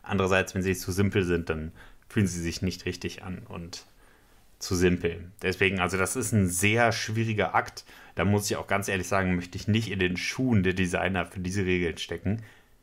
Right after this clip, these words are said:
Ich bin mal sehr gespannt, was wir bisher gesehen haben, liest sich ganz cool. Hab's aber, also muss man dann in dem Kontext auf jeden Fall nochmal sehen, wie sich das auf der Platte anfühlt. So.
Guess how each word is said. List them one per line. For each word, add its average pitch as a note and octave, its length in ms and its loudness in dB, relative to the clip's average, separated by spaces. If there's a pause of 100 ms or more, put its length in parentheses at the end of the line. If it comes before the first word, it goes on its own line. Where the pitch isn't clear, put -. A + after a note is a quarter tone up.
(400)
Ich - 160 -6
bin A2 140 4
mal G2+ 160 6
sehr E2 160 2
gespannt, E2 560 -6 (380)
was F#2+ 200 -2
wir G2+ 100 2
bisher D#3 220 0
gesehen C3+ 300 2
haben, G#2+ 180 4
liest A#2+ 160 -2
sich - 160 -8
ganz F2+ 300 -4
cool. D3+ 240 0 (960)
Hab's - 400 -8
aber, F#2+ 640 2
also F#2 180 0
muss G#2 400 0
man A2 100 4
dann F#2+ 260 2
in G#2 100 4
dem F#2+ 120 4
Kontext F2+ 440 -2
auf - 120 -12
jeden E2+ 140 -6
Fall - 160 -10
nochmal E2 260 -6
sehen, E2+ 300 -4 (440)
wie F2 80 -2
sich - 180 -8
das F2+ 180 -6
auf E2 100 -8
der E2+ 120 -12
Platte - 340 -8
anfühlt. - 500 -10 (2500)
So. F#2 680 4